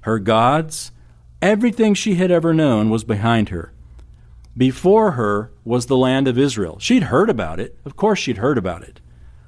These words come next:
But it was an unknown place. It was unknown faces, an s-, unknown situation, an unknown future. And described by Naomi, it sounded pretty terrible. "There's no future for you." What would you choose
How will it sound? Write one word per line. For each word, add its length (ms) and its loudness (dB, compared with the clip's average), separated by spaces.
But 140 2
it 80 4
was 180 0
an 140 2
unknown 440 0
place. 600 0
It 80 -6
was 260 -4
unknown 480 2
faces, 720 -4
an 60 -8
s-, 260 -10
unknown 500 2
situation, 840 0
an 180 -6
unknown 480 2
future. 540 -6
And 200 0
described 520 0
by 200 0
Naomi, 640 0
it 120 -2
sounded 480 0
pretty 240 0
terrible. 600 -2
"There's 240 2
no 180 4
future 420 0
for 260 -6
you." 160 -18
What 340 -4
would 220 0
you 300 2
choose 640 -4